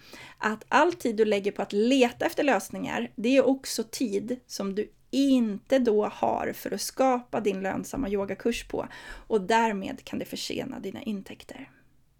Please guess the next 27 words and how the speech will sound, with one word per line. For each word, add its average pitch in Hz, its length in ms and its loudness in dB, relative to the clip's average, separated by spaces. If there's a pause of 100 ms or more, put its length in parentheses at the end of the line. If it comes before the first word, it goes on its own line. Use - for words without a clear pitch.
(460)
Ja, 285 300 2 (320)
jag 269 100 4
vill 320 120 4
bara 247 160 4
vara 240 100 -2
superkonkret 269 960 -4
om 202 220 -4
att 202 240 -10 (380)
du 277 100 -2
behöver 302 320 4
teknik, - 680 -6 (280)
du 240 760 2
behöver 247 400 2
göra 226 260 4
dig 202 120 0
synlig 214 580 -2
för 196 80 -8
potentiella - 560 -6
kunder, 202 680 -4 (200)
och 214 100 -2
det 277 180 2
behöver 247 300 4
du 214 60 2
göra 196 320 -2 (100)
tidigt 240 880 2
i 196 120 -2
processen. - 680 -6